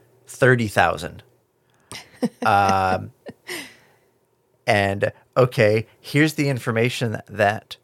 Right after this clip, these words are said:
Speaker 1: Piter was trying to, or no, um, who was trying to tell the Baron, uh, in, in the first section? Somebody was trying to tell the Baron that there were a bu-,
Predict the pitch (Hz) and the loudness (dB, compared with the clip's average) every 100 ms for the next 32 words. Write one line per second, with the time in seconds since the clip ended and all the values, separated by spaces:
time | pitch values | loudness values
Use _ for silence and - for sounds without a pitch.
0 | _ - 143 160 120 98 - - 113 110 | _ 0 2 4 2 0 -4 -2 0 0
1 | 107 - 123 127 113 98 95 90 90 92 | -4 -8 -6 -4 -2 0 0 -2 -4 -10
2 | - _ _ _ _ _ _ _ 151 135 | -18 _ _ _ _ _ _ _ -4 -4
3 | - 120 113 - - 107 104 104 101 - | -4 -6 -6 -12 -4 -2 0 -2 -6 -12
4 | _ _ _ _ _ _ 95 95 98 87 | _ _ _ _ _ _ -16 -6 -4 -2
5 | 87 87 101 _ _ _ _ - 101 95 | -4 -6 -14 _ _ _ _ -16 -10 -8
6 | - 110 101 95 95 - _ _ _ - | -6 -8 -8 -12 -14 -20 _ _ _ -12
7 | 98 101 - 110 - 80 - 82 - - | -10 -6 -4 -4 -4 -6 -6 -12 -10 -4
8 | 127 143 143 123 117 107 - 107 92 85 | -2 -2 -2 -4 -4 -4 -6 -6 -6 -4
9 | 87 90 87 87 - 98 92 85 82 80 | -2 -2 -4 -8 -8 -6 -6 -4 -4 -4
10 | 90 | -6